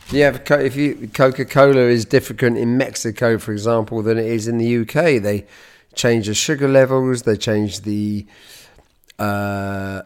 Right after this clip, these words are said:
acidity levels, they change the carbon dioxide or the fizz levels. So many elements change.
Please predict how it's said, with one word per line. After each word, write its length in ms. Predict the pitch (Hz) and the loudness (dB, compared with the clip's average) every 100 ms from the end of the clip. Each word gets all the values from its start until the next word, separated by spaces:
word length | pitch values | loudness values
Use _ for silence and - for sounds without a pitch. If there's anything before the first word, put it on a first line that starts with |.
| - | -8
acidity 600 | 113 - 156 127 - 131 | -4 -2 -2 -4 -4 2
levels, 560 | 131 127 127 127 127 | 4 4 2 2 0
they 140 | 120 107 | 0 -2
change 560 | - 107 110 101 98 | 0 -2 0 -2 -6
the 360 | 98 101 104 104 | -4 -2 -2 -4
carbon 480 | - 139 131 127 120 | -2 4 4 4 2
dioxide 760 | 123 135 143 123 - 123 127 107 | 4 4 4 0 2 4 4 2
or 80 | 101 | -2
the 100 | 95 | -4
fizz 420 | - 160 135 131 | -4 -2 -2 2
levels. 600 | 135 127 135 131 117 - _ - _ | 2 4 2 2 0 -8 _ -20 _
So 460 | - - - 170 175 | -14 -8 2 4 6
many 520 | 165 156 156 139 123 - _ _ - | 6 4 2 0 -4 -10 _ _ 2
elements 460 | 151 147 117 101 | 6 6 6 0
change. 560 | - 107 95 117 127 | -4 -2 0 -2 -4